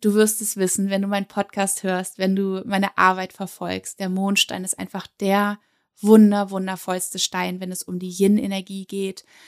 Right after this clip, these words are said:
wenn es darum geht, uns selbst, mit uns selbst wieder zu verbinden, in uns selbst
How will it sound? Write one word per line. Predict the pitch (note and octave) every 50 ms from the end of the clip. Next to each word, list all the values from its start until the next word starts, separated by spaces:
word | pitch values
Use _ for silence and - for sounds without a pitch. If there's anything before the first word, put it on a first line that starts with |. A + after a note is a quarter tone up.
| _ _ -
wenn | G3 G3
es | F#3+ - -
darum | G3 G3 G3 G3 G3 G3+ G3 F#3+
geht, | - - G3 G3 G3 -
uns | - - - F#3+ F#3 - - -
selbst, | - F#3+ F#3+ G3 G#3 A3+ A3 - - - - - _
mit | - G3+ A3 A3+ -
uns | - - G#3+ G#3 -
selbst | G#3 G3 F#3+ F#3+ - - - _ A3+
wieder | A3+ A3 A3+ A3 G#3+
zu | A3 - A3
verbinden, | G#3+ - G#3 G3+ F#3 G3 F#3+ G3 G3+ - - F#3+ G3 G3 F#3+ _ _ - - - _ _ _ -
in | - G#3+ A#3
uns | B3 A#3+ A3 G#3+
selbst | A3+ G#3+ G3+ G3+ - -